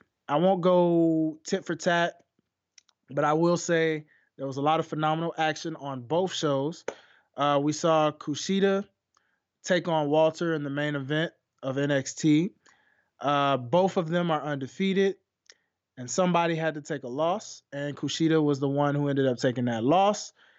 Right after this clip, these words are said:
and Walter is still undefeated as we speak.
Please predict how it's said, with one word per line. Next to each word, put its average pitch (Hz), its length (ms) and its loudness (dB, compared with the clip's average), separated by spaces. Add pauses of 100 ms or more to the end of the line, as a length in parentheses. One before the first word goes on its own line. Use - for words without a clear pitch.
(360)
and 175 440 0
Walter 156 440 2
is 147 80 0
still 147 280 0
undefeated 135 580 0
as 127 200 2
we 127 140 -2
speak. - 480 0